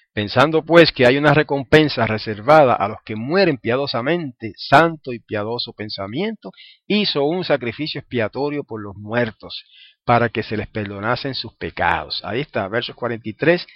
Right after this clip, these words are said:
a cuarenta y cinco de el segundo libro de los Macabeos, capítulo doce. Y por eso es, ustedes pueden ahora darse cuenta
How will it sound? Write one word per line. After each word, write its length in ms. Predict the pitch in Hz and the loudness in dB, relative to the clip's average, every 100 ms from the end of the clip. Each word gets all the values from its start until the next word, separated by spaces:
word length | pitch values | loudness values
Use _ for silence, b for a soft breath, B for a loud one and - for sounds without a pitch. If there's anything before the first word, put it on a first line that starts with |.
| b b _ | b b _
a 80 | 104 | -14
cuarenta 480 | 104 104 101 - 104 | -8 -8 -8 -6 -8
y 60 | |
cinco 520 | - 170 185 170 160 - _ | -4 -4 -4 -6 -10 -10 _
de 500 | 101 101 127 143 151 - _ | -18 -4 2 4 4 -2 _
el 100 | 107 | -12
segundo 380 | - 107 131 131 | -10 -10 -8 -6
libro 320 | 131 135 131 | -4 -4 -6
de 80 | 110 | -8
los 100 | 110 | -10
Macabeos, 600 | 110 104 98 117 151 147 | -8 -4 -2 0 0 -2
capítulo 600 | 113 - 120 - 123 120 b b b _ | -10 -8 -10 -10 -12 -12 b b b _
doce. 560 | 110 95 123 127 110 85 | -16 -4 0 0 -2 -6
Y 140 | 110 | -10
por 240 | 110 107 113 | -12 -6 -2
eso 340 | 135 - 160 | 0 0 4
es, 540 | 180 147 151 - - - | 8 8 6 0 -6 -12
ustedes 220 | _ 92 | _ -12
pueden 300 | - 113 120 | -6 -4 0
ahora 880 | 123 127 139 143 143 127 117 101 - - | 2 2 4 6 8 8 6 2 -2 -8
darse 320 | 95 107 - | -4 -4 -4
cuenta 520 | 135 165 170 - 120 | 0 2 2 0 -6